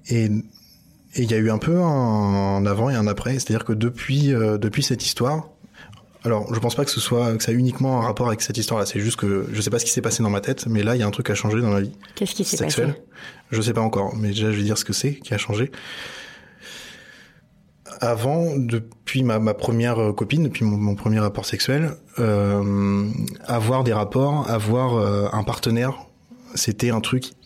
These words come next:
Speaker 1: hyper important, quoi. En fait, c'était vraiment un truc qui m'angoissait. C'était en, entre, entre chaque rupture, euh, les moments que je passais entre chaque, euh, copine,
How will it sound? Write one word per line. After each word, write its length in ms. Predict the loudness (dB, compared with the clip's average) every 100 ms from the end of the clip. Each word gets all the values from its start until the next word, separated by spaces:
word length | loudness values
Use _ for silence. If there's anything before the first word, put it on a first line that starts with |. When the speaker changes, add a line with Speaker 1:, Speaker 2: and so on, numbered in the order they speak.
| -2
Speaker 1:
hyper 360 | -2 0 0
important, 360 | 0 -2 -2 -2
quoi. 160 | -2
En 60 | -2
fait, 180 | -2 0
c'était 260 | -2 0
vraiment 300 | 0 2 2
un 20 | 0
truc 160 | -2
qui 140 | -2 0
m'angoissait. 420 | 2 2 2 0
C'était 220 | 0 0
en, 80 | 0
entre, 760 | 0 0 0 -2 0 2 2 0 -8 -14 -16 -18 -20 -20 -8
entre 280 | -4 -2 0
chaque 240 | 0 -2 -2
rupture, 560 | -4 0 0 2 0 -4 -12 -16 -10 -2
euh, 1200 | 2 2 2 2 2 2 2 2 2 2 2 2
les 220 | 0 2 2
moments 200 | 2 2
que 60 |
je 60 | 2
passais 260 | 0 0 0
entre 220 | 0 -2
chaque, 320 | -2 -4 -2
euh, 260 | 0 0 -2
copine, 500 | -4 0 2 2